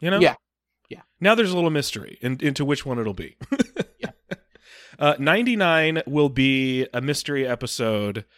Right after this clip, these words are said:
Speaker 1: uh, because I'm, like, ninety-nine percent sure I know what I wanna do. I just need to figure out if it's feasible to do it, and if it is feasible, it'll be more fun for it to be a surprise.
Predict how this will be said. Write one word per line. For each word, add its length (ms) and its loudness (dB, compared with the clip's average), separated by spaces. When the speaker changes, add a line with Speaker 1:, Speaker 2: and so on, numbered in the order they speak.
Speaker 1:
uh, 720 -4
because 680 -2
I'm, 180 0
like, 300 -2
ninety-nine 960 0
percent 360 -6
sure 180 -2
I 60 0
know 140 -2
what 100 -2
I 60 -2
wanna 180 -6
do. 500 -2
I 80 -8
just 180 -8
need 100 -6
to 60 -8
figure 320 -4
out 180 -4
if 140 -10
it's 140 -12
feasible 340 -6
to 140 -14
do 220 2
it, 300 0
and 120 -4
if 160 -8
it 160 -6
is 280 0
feasible, 500 0
it'll 140 2
be 100 -2
more 180 -2
fun 280 -10
for 160 -8
it 60 -10
to 80 -16
be 60 -8
a 40 -8
surprise. 480 -2